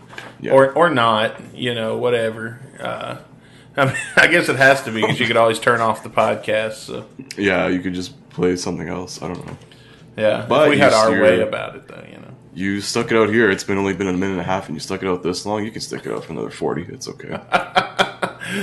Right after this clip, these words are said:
Speaker 2: It'll be fine, folks. It'll be fine. Uh, we got a great show today. I'm actually really looking forward to our, uh, our song of the week, which is sometimes, uh,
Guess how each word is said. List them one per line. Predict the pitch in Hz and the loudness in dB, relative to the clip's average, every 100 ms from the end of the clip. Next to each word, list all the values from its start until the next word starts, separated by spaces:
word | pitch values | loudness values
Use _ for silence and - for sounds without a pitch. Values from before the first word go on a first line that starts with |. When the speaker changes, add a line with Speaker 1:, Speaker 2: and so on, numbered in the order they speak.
| 180 | 0
Speaker 2:
It'll | - - 143 110 | 2 6 6 4
be | 110 101 | 2 -2
fine, | 101 - 110 107 107 107 107 | -4 -8 -6 -4 -4 -6 -8
folks. | 110 120 120 117 117 | -6 -4 -4 -6 -10
It'll | 131 131 113 | -4 -4 -4
be | 110 104 | -6 -6
fine. | 104 107 107 107 - - - - - - | -8 -10 -10 -14 -16 -20 -20 -20 -20 -6
Uh, | 113 110 113 120 | -2 0 0 -2
we | 240 | 2
got | 302 311 | 4 4
a | - | 4
great | 135 202 220 | 4 4 4
show | - 151 160 202 | 0 4 6 6
today. | 143 117 113 | 4 4 4
I'm | 123 151 | 4 2
actually | 196 220 185 165 135 | 2 2 4 6 4
really | 127 127 160 175 165 143 | 2 2 4 8 8 6
looking | 139 147 147 120 | 4 2 2 -4
forward | - 135 135 123 113 | -2 0 2 2 0
to | 127 120 | -2 0
our, | - 113 113 107 107 | 2 4 6 6 4
uh, | 107 110 110 113 - - - - | 0 -2 -4 -6 -16 -20 -16 2
our | 117 113 | 4 4
song | - 135 135 131 131 | 4 6 8 6 4
of | 120 113 | 2 0
the | 113 | 0
week, | 120 135 123 | 4 4 2
which | 127 120 | -2 -2
is | 120 110 | -2 -2
sometimes, | 160 190 208 165 139 131 127 131 | 2 2 2 2 4 2 0 -4
uh, | 107 120 117 113 113 | -2 0 2 0 -4